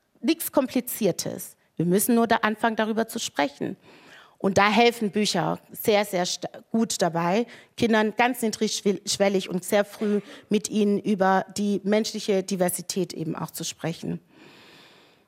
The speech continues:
Das heißt, wenn etwas vorgefallen ist, ist es sehr wichtig und offen, auch erstmal, ähm, das anzusprechen, was ist vorgefallen und vor allem zuhören. Was hat das Kind überhaupt verstanden? Versteht es überhaupt, was da passiert ist?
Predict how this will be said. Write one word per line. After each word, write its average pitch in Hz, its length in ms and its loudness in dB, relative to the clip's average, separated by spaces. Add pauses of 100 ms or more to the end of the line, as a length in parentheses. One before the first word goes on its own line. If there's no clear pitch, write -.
Das 214 180 2
heißt, 240 340 2
wenn 220 120 4
etwas 202 320 2
vorgefallen 247 600 4
ist, 214 200 2
ist 214 140 0
es 202 180 -4
sehr 202 340 4 (100)
wichtig 240 540 0
und 214 140 0
offen, 233 400 2
auch - 240 0
erstmal, 190 720 2
ähm, 185 560 -2 (160)
das 190 180 0
anzusprechen, 311 1000 0
was 202 160 0
ist 202 160 -6
vorgefallen 262 800 0 (480)
und 269 260 4
vor - 200 2
allem 214 180 2
zuhören. 175 460 0
Was 190 120 0
hat 196 120 0
das - 160 -6
Kind 202 160 -2
überhaupt 185 320 -2
verstanden? 196 640 0
Versteht 202 420 -2
es 202 160 -4
überhaupt, 165 460 -6
was 165 180 -4
da 170 120 -2
passiert 185 500 -6
ist? 233 400 -4